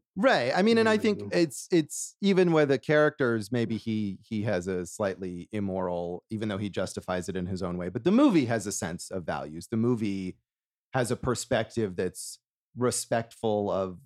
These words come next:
Speaker 1: of characters. And, uh, I saw something, I can't remember now, maybe it was on Letterboxd, but, uh, about the idea of Lloyd as this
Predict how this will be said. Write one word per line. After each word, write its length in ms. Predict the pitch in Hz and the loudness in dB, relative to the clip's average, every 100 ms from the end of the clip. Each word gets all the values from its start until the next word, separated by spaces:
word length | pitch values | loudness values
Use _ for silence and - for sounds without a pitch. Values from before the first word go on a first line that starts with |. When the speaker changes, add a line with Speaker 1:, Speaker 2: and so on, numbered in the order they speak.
| - | -6
Speaker 1:
of 220 | 104 90 | -6 -6
characters. 720 | - 98 98 - 98 92 95 | -4 -2 -2 -2 -4 -2 -4
And, 220 | 92 82 85 _ _ - | -4 -6 -8 _ _ -2
uh, 220 | 120 117 | 0 2
I 100 | 139 | 2
saw 180 | 175 220 | 2 2
something, 240 | 226 180 | 4 4
I 100 | 147 | 4
can't 180 | 143 175 | 2 0
remember 280 | 165 135 120 | 2 2 2
now, 280 | 113 117 110 | 0 0 0
maybe 260 | 113 117 123 | 0 0 0
it 80 | 107 | -2
was 120 | 104 | -2
on 140 | 104 | -2
Letterboxd, 640 | 95 101 98 92 95 - - | 0 -2 0 -2 -2 -6 -4
but, 220 | 101 87 | -2 0
uh, 240 | 104 95 92 | -2 0 -2
about 300 | 92 95 90 | 0 -2 0
the 80 | 101 | -2
idea 400 | 95 98 98 95 | -2 -2 -2 -2
of 140 | 90 | -2
Lloyd 420 | 98 95 95 90 | -2 -2 -2 -4
as 280 | 98 90 - | -6 -8 -6
this 400 | 95 92 - | -4 -4 -6